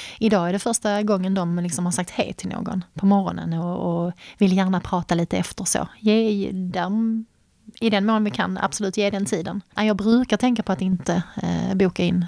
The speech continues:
eh, så för att, ja, det är också viktigt. Eh, men, men likadant också, mm, när jag kör gympa på, på mitt jobb, liksom, att, eh, va-, ha tid efter och prata med, med barnen och ge dem en extra gimme five och sådär.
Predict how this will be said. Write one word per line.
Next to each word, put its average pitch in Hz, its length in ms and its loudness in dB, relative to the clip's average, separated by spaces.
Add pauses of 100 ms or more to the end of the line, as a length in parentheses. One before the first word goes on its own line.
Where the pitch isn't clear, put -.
eh, 185 260 -2
så 180 200 2
för 180 140 -2
att, - 260 -8 (580)
ja, 233 140 2 (160)
det 214 100 0
är 220 60 4
också 220 200 -2
viktigt. - 420 -12 (140)
Eh, 226 100 2
men, 220 160 6
men 202 140 6
likadant 190 480 0
också, 175 240 -2
mm, 165 400 0 (340)
när 190 180 4
jag 175 140 2
kör 175 280 0
gympa 180 400 0
på, 175 220 -2
på - 120 -6
mitt 175 160 0
jobb, 208 220 2
liksom, 190 380 -2
att, 190 240 -6
eh, 190 260 -4 (720)
va-, 190 180 2
ha 196 140 0
tid 196 260 0
efter 202 340 -4
och 170 80 -6
prata 185 320 -6
med, 170 260 -6 (100)
med 180 220 -6
barnen 185 440 -4
och 185 240 -12 (340)
ge 190 160 4
dem 175 140 4
en 175 100 2
extra 185 220 -2
gimme 175 200 -2
five 190 380 -4
och 196 220 -6
sådär. - 240 -2